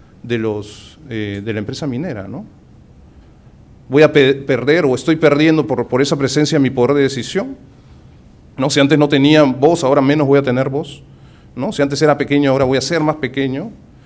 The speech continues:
¿no? Hay una reivindic-, una búsqueda de reivindicación de los temas postergados.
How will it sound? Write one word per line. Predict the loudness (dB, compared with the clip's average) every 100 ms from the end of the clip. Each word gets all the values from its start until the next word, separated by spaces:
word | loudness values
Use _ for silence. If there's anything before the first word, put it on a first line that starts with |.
| -20 -20 -20 -20 -16
¿no? | -12 -6 -2
Hay | 2
una | 4
reivindic-, | 2 0 -4 -6 -4
una | -2 0
búsqueda | -2 0 4 4
de |
reivindicación | 4 0 -4 -6 -6 -2 0
de | 0
los | -2
temas | -4 -2 -4
postergados. | -6 -8 -6 -4 -6 -8 -12 -20